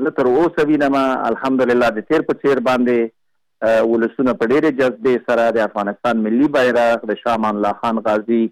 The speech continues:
اه، اه، تصویرونه د ولسمشر په مختلفو واټونو کې لګولي، حتی په رکشو باندې، په دوکانونو باندې، په مختلفو ځایو کې او هغه ضروري تیاری چې ورته په کار دي، په جوش و خروش سره روانې دي. اه، حتی د شپې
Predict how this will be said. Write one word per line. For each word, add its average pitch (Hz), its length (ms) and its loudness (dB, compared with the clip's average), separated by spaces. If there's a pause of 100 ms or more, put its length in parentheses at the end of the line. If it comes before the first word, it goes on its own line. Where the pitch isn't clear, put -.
(420)
اه، 117 60 0
اه، 120 460 2
تصویرونه 123 720 0
د 110 160 0
ولسمشر 127 800 0
په 113 60 -2
مختلفو 110 520 -2
واټونو 131 380 0
کې 123 240 -2
لګولي، 113 500 0
حتی 113 260 -2 (120)
په 110 100 -4
رکشو 139 340 -2 (140)
باندې، 110 380 -2
په 104 60 -8
دوکانونو 113 520 -2
باندې، 110 420 0 (420)
په 117 60 2
مختلفو 135 600 0
ځایو 143 200 4
کې 135 140 -2
او 127 160 2
هغه 143 200 2 (120)
ضروري 127 320 2
تیاری 143 480 2
چې 127 120 -6
ورته 123 240 -2
په - 140 -8
کار 135 280 0
دي، 120 100 -2
په 110 160 -4
جوش 147 340 -2
و 147 140 -6
خروش 139 240 0 (120)
سره 127 140 0
روانې 123 460 0
دي. 120 140 0 (560)
اه، 117 220 2 (120)
حتی 135 320 0
د 120 80 -2
شپې 156 320 -2